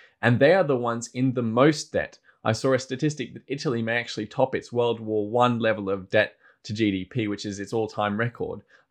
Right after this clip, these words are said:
because of this coronavirus crisis. So what is your take on, on inflation in the Eurozone,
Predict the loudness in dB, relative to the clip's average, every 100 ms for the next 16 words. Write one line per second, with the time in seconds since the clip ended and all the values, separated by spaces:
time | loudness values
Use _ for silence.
0 | 0 2 2 0 -4 -4 0 0 2 2
1 | 0 -2 -4 -4 -6 -8 -2 -2 2 2
2 | 2 0 -4 -6 -4 -4 -2 -4 -4 -4
3 | -6 -2 -4 -4 -4 -2 2 4 4 2
4 | -2 -4